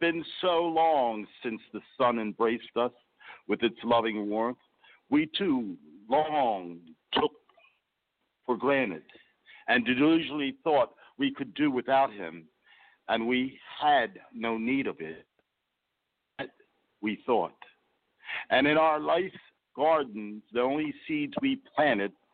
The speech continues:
were of no effect, like G M Os. Who knows? Perhaps we did have the power to create that which we desired, and we allowed the fire to die. I sit here now asking myself, when in fire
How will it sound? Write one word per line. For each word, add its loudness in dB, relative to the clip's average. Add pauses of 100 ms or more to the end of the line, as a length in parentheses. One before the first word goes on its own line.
(540)
were 4
of 2
no 0
effect, -2
like 0
G 2
M 0
Os. 0 (920)
Who -6
knows? 2 (840)
Perhaps 4 (100)
we -10
did 0
have -6
the -8
power -4
to -16 (120)
create -4
that 0
which -4
we -6
desired, 0 (280)
and 2
we 4
allowed 4
the -10 (100)
fire 0 (120)
to -16
die. 2 (640)
I 4 (220)
sit 0 (140)
here 2
now 2
asking -4
myself, 0 (260)
when 2
in 2
fire 4